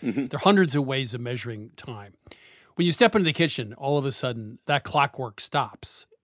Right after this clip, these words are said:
Speaker 2: It's just the recipe. It's just the water. It's just the knife. It's just the pan. I-, it's like scuba diving, right? You're just thinking about breathing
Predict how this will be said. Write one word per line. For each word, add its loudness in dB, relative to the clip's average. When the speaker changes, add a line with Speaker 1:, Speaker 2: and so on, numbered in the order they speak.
Speaker 2:
It's -6
just 0
the -2
recipe. -2
It's -2
just 2
the 2
water. 0
It's -6
just -2
the -2
knife. -6
It's -6
just -4
the -8
pan. -4
I-, 2
it's 0
like 6
scuba 2
diving, -6
right? -2
You're -4
just 4
thinking 4
about 0
breathing -4